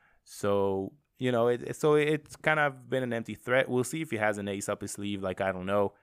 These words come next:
but it's still developing. So, of course, everything I'm saying right now is not necessarily the truth for the future. Uh, the one thing to know is that, you know, uh, B C H split into A B C and S V,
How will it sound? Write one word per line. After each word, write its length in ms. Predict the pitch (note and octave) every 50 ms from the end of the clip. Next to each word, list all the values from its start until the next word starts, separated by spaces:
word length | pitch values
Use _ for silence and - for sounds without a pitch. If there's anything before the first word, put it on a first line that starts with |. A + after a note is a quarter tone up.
| _ _ _ _ _
but 280 | - G#2 G#2 - - _ _ _ _ _
it's 180 | - A2 G#2+ -
still 180 | - - C3+
developing. 560 | C3 A#2 F#2 G2+ G#2+ G2+ F#2+ - - F2 F2+ -
So, 140 | - G2+
of 100 | F2+ -
course, 220 | - - G#2 - -
everything 260 | G2+ G2+ G2+ G#2+ G2
I'm 120 | F#2+ F#2+
saying 240 | F#2+ - G#2 G#2 G2
right 160 | G2+ G2 F#2+
now 220 | G2+ G#2+ G2+ F#2+ F#2
is 80 | F#2 -
not 160 | G#2 G2+ G#2
necessarily 400 | G2+ - - - G2+ G2 F#2+ F#2+
the 80 | F#2 F#2+
truth 420 | - - - F#2 E2+ - - -
for 220 | - - G2+ F#2 F#2
the 60 | F2+
future. 400 | - - A#2 A2+ - G2+ - - _ _ _ _ _ _ _ _ _ _ _ _ _ _ - - _ -
Uh, 160 | A#2 G#2+ G2 - _ _ - - - _ -
the 80 | -
one 160 | B2 D3 E3 F3
thing 200 | - D#3+ E3 D#3
to 100 | - A#2
know 180 | A#2 B2 A2+ G2
is 80 | -
that, 280 | - G2+ F#2+ F#2+ - - _ _ _ _ _ _ -
you 80 | G#2
know, 180 | G#2 G2 G2 G2
uh, 160 | F#2+ F#2 F#2+ F#2 - _ _ A2+
B 140 | A2+ A#2+ B2
C 240 | - - A2 G#2+ G#2+
H 220 | G#2 G#2 - -
split 440 | - - - - G#2+ A2 A2 - - -
into 280 | A2 G2+ - - G2
A 100 | G2 G2
B 120 | G2 F#2+ F#2+
C 460 | - - - G#2 G2+ G2+ G2+ - - _ _ _ -
and 280 | - G2 F#2+ F#2+ F#2+ -
S 200 | G2+ F#2+ - -
V, 320 | - A2+ B2 C3 C3+